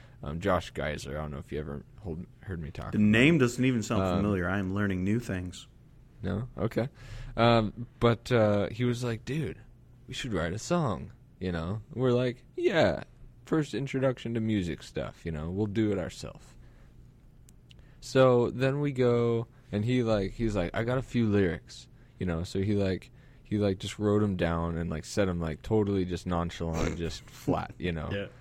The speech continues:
Speaker 1: And he was like, "Okay, now we just kinda need a tune." So we spent, like, two to three hours, you know, and I was,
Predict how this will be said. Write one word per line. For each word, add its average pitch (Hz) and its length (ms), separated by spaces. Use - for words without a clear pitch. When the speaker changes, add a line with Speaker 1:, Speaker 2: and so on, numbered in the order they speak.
Speaker 1:
And 85 640
he 104 160
was 95 200
like, 87 300
"Okay, 95 220
now 98 120
we 104 80
just 101 180
kinda 98 220
need 95 120
a 87 60
tune." 104 300
So - 140
we 135 60
spent, 220 260
like, 127 200
two 175 200
to 156 80
three 127 300
hours, 110 640
you 117 140
know, 104 180
and 107 100
I 110 140
was, 107 120